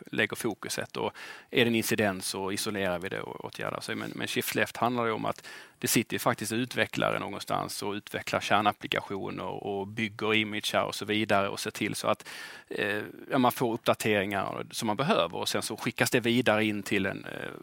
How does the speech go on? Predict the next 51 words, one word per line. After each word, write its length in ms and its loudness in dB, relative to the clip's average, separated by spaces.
förproduktion 1160 4
och 180 -2
sen 200 4
så 360 0
skickas 340 2
det 80 -4
ut 140 -6
i 20 -6
produktion 420 -6
och 60 -10
så 80 -8
vidare. 260 0
Och 120 -8
livscykelhantering. 600 0
Så 120 -2
det 100 2
är 60 4
hela 420 6
livscykeln 680 0
av 180 -2
en 80 0
applikation 540 0
och 60 -6
en 60 -4
tjänst. 360 -4
Eh, 280 0
och 340 -4
shift 220 2
left 300 2
är 60 2
ju 160 6
att 220 0
vi 100 0
så 120 0
tidigt 320 2
som 140 -4
möjligt 340 0
där, 260 8
när 120 0
man 120 0
faktiskt 300 0
sitter 320 2
på 140 -6
en 200 0
laptop 400 4
som 160 -2
utvecklar 560 2
och 140 -4
man 160 0
laddar 240 4
ner 220 2